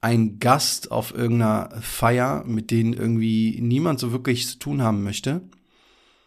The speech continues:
Aber jeder kennt ihn. Jeder kennt ihn und die anderen, äh, Party-, Feier-Teilnehmer untereinander wollen den anderen Teilnehmer,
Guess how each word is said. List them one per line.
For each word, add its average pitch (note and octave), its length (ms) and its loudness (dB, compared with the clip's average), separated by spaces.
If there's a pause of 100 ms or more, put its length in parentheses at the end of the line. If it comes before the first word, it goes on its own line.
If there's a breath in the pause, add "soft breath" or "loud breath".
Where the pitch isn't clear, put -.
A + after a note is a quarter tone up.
(580 soft breath)
Aber B2 160 6
jeder E3 240 6
kennt F3+ 240 2
ihn. - 320 -6 (840)
Jeder B2+ 220 2
kennt D3+ 240 0
ihn E3 160 0
und B2 300 -2 (680 loud breath)
die A#2+ 140 4
anderen, D3+ 420 4
äh, - 340 -8 (340)
Party-, D3 540 4
Feier-Teilnehmer C3+ 1160 2
untereinander A#2+ 720 0 (1120 loud breath)
wollen C#3+ 720 2
den A#2+ 300 4
anderen E3+ 360 4
Teilnehmer, C3 520 2